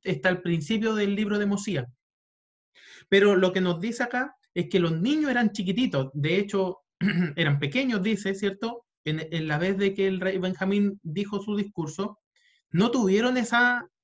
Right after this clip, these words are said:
impresiones espirituales, podríamos llamarlo así, ¿cierto? Pero entonces, <clears throat> eh, tr-, eh, podemos contrastarlo a otro, otra oportunidad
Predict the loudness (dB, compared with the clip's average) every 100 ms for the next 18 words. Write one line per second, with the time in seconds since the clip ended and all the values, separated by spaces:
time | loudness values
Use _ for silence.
0 | _ _ 0 2 2 0 0 0 0 0
1 | 2 0 2 0 2 2 0 -2 -4 -2
2 | -4 -2 -2 -2 -2 -4 -4 -8 -10 -14
3 | _ _ _ -8 -6 -4 -4 -6 -8 _
4 | -20 -20 _ 2 4 4 2 0 0 -2
5 | -4 -10 _ _ _ -6 0 2 0 -6
6 | -16 _ _ _ -20 _ _ _ _ -2
7 | 0 2 2 0 -4 -8 -14 _ _ _
8 | _ _ _ _ _ _ _ _ -18 -18
9 | -16 -18 -16 -10 -4 -4 -2 2 4 4
10 | 2 2 2 2 0 0 0 -4 0 0
11 | 2 0 0 -4 _ _ _ _ 2 4
12 | 4 2 2 6 6 6 4 2 4 2
13 | 0 -2 0 2 0